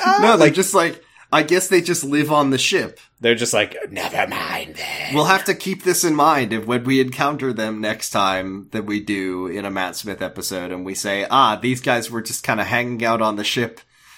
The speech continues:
Speaker 2: Uh, I wonder
Speaker 1: They just
Speaker 2: how
Speaker 1: work here.
Speaker 2: They just work, they literally just work here. I,
Speaker 1: It's
Speaker 2: I
Speaker 1: just, it's just like, "Oh,
Speaker 2: I,
Speaker 1: don't mind Gerald. He's a
Speaker 2: I,
Speaker 1: little
Speaker 2: I,
Speaker 1: off-putting,
Speaker 2: I
Speaker 1: but he's,
Speaker 2: genuinely
Speaker 1: he's
Speaker 2: think
Speaker 1: harmless."
Speaker 2: that, like, that's just their employees of the mega church.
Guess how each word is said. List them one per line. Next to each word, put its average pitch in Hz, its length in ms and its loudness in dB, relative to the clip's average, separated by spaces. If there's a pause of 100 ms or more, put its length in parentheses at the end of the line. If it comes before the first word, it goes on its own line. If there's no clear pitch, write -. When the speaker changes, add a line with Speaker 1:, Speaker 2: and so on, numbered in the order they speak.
(180)
Speaker 2:
Uh, - 40 -8
I 101 260 2
wonder 113 220 2
Speaker 1:
They 160 60 2
just 233 120 0
Speaker 2:
how - 60 2
Speaker 1:
work 220 160 4
here. 67 300 -8
Speaker 2:
They 143 140 2
just 220 160 -2
work, 247 180 4
they 254 100 6
literally 277 440 4
just 247 160 -2
work 233 200 2
here. 147 160 2
I, 123 100 6
Speaker 1:
It's 127 80 4
Speaker 2:
I 151 100 6
Speaker 1:
just, 160 280 2
it's 156 160 6
just 180 160 4
like, 170 200 10
"Oh, 175 180 10
Speaker 2:
I, 175 80 8
Speaker 1:
don't 170 200 8
mind 165 260 6
Gerald. 127 420 4
He's 139 140 4
a 143 40 6
Speaker 2:
I, 139 80 8
Speaker 1:
little 135 280 6
Speaker 2:
I, 127 160 6
Speaker 1:
off-putting, 113 220 2
Speaker 2:
I 156 180 4
Speaker 1:
but 107 120 0
he's, 123 80 2 (160)
Speaker 2:
genuinely 185 340 4
Speaker 1:
he's 110 80 2
Speaker 2:
think 107 100 6 (120)
Speaker 1:
harmless." 98 300 -2
Speaker 2:
that, 139 80 -2
like, 135 260 -2 (160)
that's 135 300 -2
just 131 320 -6
their 127 240 4
employees 117 640 0
of 104 160 -4
the 110 100 -4
mega 101 280 -2
church. - 580 -8